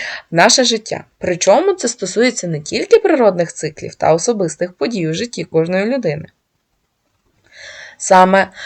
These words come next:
в цей час все, що пов'язано з завершенням справ, може виявитись небезпечним. Якщо ви плануєте робити прибирання у будинку,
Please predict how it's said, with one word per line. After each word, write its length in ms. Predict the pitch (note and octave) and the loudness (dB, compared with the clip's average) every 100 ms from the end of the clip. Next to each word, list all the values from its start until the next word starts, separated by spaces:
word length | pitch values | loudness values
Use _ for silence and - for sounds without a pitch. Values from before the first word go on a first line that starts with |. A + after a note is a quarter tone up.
| - - | -18 -20
в 60 | - | -2
цей 320 | - F#3 D3+ | 4 6 4
час 500 | - F3 A3+ F4 - | 2 4 4 2 0
все, 280 | - G#3+ F#3 | 6 6 8
що 180 | - | 2
пов'язано 640 | E3 F#3+ G3+ F3 D#3+ D#3 D#3 | -2 -2 4 4 4 0 -2
з 60 | |
завершенням 640 | F3+ E3+ D3+ - D#3 - - | 0 2 2 -2 -6 -12 -14
справ, 460 | - - G3+ F4 A3+ | -6 2 4 4 2
може 380 | F3+ A3 D4 | -2 0 2
виявитись 640 | C4+ E3+ E3+ E3+ F#3+ G#3+ - | 0 2 2 2 0 -6 -4
небезпечним. 720 | A#3+ E4 - D#3+ D#3 - F#3+ _ _ - - - - - | -2 -2 0 0 0 -4 -8 _ _ -16 -10 -10 -8 -4
Якщо 260 | - C#4 | 4 6
ви 100 | G#4 | 6
плануєте 640 | G#4+ A4 F4+ G3+ F#3 F#3 | 6 6 6 4 4 4
робити 340 | F3+ E3 E3+ G#3+ | 2 4 2 2
прибирання 600 | B3+ D#4+ F4+ B3+ G3 F#3+ | 2 4 6 6 4 0
у 60 | |
будинку, 580 | F3+ G3 G#3 A3+ A#3+ D#4 | -2 -2 -2 -4 -6 -10